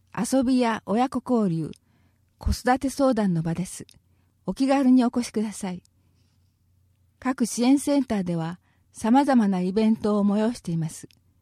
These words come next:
詳しくは市ホームページをご確認ください。ポトフのお鍋、綾野台チルドレンセンター内。電話、三四の七八七零。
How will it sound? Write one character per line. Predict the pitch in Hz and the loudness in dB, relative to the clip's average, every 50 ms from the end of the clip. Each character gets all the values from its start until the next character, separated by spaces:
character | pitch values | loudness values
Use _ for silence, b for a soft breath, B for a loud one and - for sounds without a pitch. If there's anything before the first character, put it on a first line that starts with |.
| _ _ _ _ _ _ _ _ _ _ _ _ _ - | _ _ _ _ _ _ _ _ _ _ _ _ _ -2
詳 | - 247 247 214 | 0 0 2 0
し | - - - | -2 -8 -10
く | - 190 185 | -6 -4 -4
は | 180 175 185 190 _ _ _ _ _ _ | -4 -4 -6 -10 _ _ _ _ _ _
市 | _ - - 254 262 269 | _ -10 -4 -2 -2 -2
ホ | 254 277 254 269 | 0 2 2 4
ー | 294 | 4
ム | 302 269 | 2 0
ペ | - - 269 269 | 0 0 0 0
ー | 262 | 0
ジ | 196 180 175 170 | -2 -2 -4 -2
を | 160 151 - _ _ _ - | -2 -4 -6 _ _ _ -14
ご | 190 170 180 | -8 -8 -6
確 | - 240 262 - 269 | -4 -4 -2 2 4
認 | 262 254 247 247 233 | 6 6 6 4 2
く | - 202 | 0 -4
だ | 202 220 | -4 -6
さ | - - 190 | -6 -8 -10
い。 | 175 156 _ _ _ _ _ _ _ _ _ _ _ _ _ _ _ _ _ _ _ _ _ _ _ _ _ _ _ _ _ _ - | -10 -10 _ _ _ _ _ _ _ _ _ _ _ _ _ _ _ _ _ _ _ _ _ _ _ _ _ _ _ _ _ _ -2
ポ | - 277 | -2 2
ト | - 277 277 | 4 4 4
フ | 233 220 | 4 2
の | 196 190 175 | 2 2 0
お | 170 | 0
鍋、 | 185 190 185 175 165 160 - _ _ _ _ _ _ _ _ _ _ _ _ _ _ _ _ _ - | 0 0 -2 -2 -4 -6 -8 _ _ _ _ _ _ _ _ _ _ _ _ _ _ _ _ _ -4
綾 | - 226 247 262 | -2 2 4 4
野 | 269 262 240 | 6 4 4
台 | 214 196 185 160 - _ _ _ _ _ _ _ | 2 0 -2 -4 -6 _ _ _ _ _ _ _
チ | - - 240 247 | -10 -6 -2 -2
ル | 277 | 2
ド | 226 269 | 2 4
レ | 294 285 277 | 4 4 4
ン | 285 285 | 2 2
セ | - 269 254 | 2 2 2
ン | 254 247 | 2 0
タ | - 240 | 0 -2
ー | 226 240 | 0 0
内。 | 202 180 156 139 131 - _ _ _ _ _ _ _ _ _ _ _ _ _ _ _ _ _ _ _ - | 0 -2 -2 -6 -8 -12 _ _ _ _ _ _ _ _ _ _ _ _ _ _ _ _ _ _ _ -6
電 | 190 220 247 254 247 | -2 0 2 4 4
話、 | 233 214 214 208 208 220 _ _ _ _ _ _ _ _ _ _ | 4 2 -2 -4 -6 -10 _ _ _ _ _ _ _ _ _ _
三 | _ - 254 247 277 294 294 285 | _ -6 -2 0 2 4 4 4
四 | 285 277 254 220 190 180 165 | 4 4 4 2 2 0 -2
の | 151 156 - - _ _ _ _ _ _ _ _ _ _ _ - | -4 -6 -8 -10 _ _ _ _ _ _ _ _ _ _ _ -6
七 | - 196 233 262 269 285 | -2 2 4 4 4 4
八 | 277 247 262 262 _ - - 175 160 156 | 2 -2 -4 -6 _ -8 -8 -6 -6 -4
七 | 151 151 165 196 202 208 | -4 -2 -2 -2 -2 -2
零。 | 208 196 180 151 - _ | -2 -4 -4 -6 -8 _